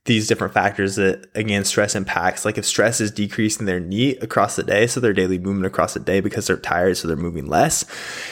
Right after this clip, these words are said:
then what it takes for them to be in deficit will also be less. But again, if your client is eating in a deficit, they are going to lose fat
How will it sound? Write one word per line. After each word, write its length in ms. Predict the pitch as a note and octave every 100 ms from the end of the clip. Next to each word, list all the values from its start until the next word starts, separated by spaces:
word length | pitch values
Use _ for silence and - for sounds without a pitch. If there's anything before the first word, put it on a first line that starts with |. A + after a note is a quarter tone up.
| - -
then 360 | B2 B2+ B2
what 100 | A#2+
it 100 | A#2+
takes 380 | - - G#2+ A#2+
for 160 | - A2+
them 140 | G#2+
to 100 | -
be 100 | -
in 140 | C2+ -
deficit 400 | G#2 B2+ - F2+
will 180 | F#2
also 340 | - A2+ - G#2+
be 140 | F#2
less. 460 | - A2+ G#2+ G#2+ - - - _ -
But 140 | C#3+
again, 260 | C3 D#3+ A#2
if 60 |
your 100 | A2+
client 320 | - E3+ B2+
is 100 | G#2
eating 160 | A2 G2+
in 60 | D#2
a 60 |
deficit, 680 | A#1 A2 A2 - G2 F#2 - _ - _
they 140 | A#2+
are 180 | G#2+ G#2
going 240 | A2+ G#2+ G#2+
to 120 | F#2
lose 340 | D2+ F#2 F2
fat 380 | - D#2 F2 -